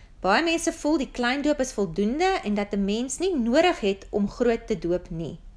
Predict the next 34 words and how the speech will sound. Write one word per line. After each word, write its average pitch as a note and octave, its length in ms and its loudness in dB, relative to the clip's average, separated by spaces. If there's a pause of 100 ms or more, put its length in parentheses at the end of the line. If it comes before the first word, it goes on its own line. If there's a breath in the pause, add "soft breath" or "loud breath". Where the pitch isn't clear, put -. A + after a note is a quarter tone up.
(420)
Ander C4+ 320 2
is A#3 200 0
weer F#3+ 240 0 (100)
erg D#4 320 6
geskok A3+ 520 0
as F#3+ 140 -4
iemand A3 280 -2
hulle G3 200 2
laat F#3 300 4
groot F3+ 280 -2
doop, F#3 180 2 (420 loud breath)
want B3 220 2
hoe D4+ 180 2
kan A#4 140 2 (100)
'n E4 40 2
mens B3 320 0
dan B3 180 -2
God D4 300 -4
se D#4 140 0
verbond G#3+ 720 0
wat F#3 160 -4
aangegaan C4+ 600 -2
is C#4 160 -4
met D3 100 -8
die E3 140 -12
klein D4 360 0
doop D4 200 2 (480 loud breath)
teruggooi E4+ 420 4
in D4+ 100 0
sy A#3 140 -2
gesig C#4+ 520 0
deur G#3+ 200 2
jare B3 480 2
later F#3 440 0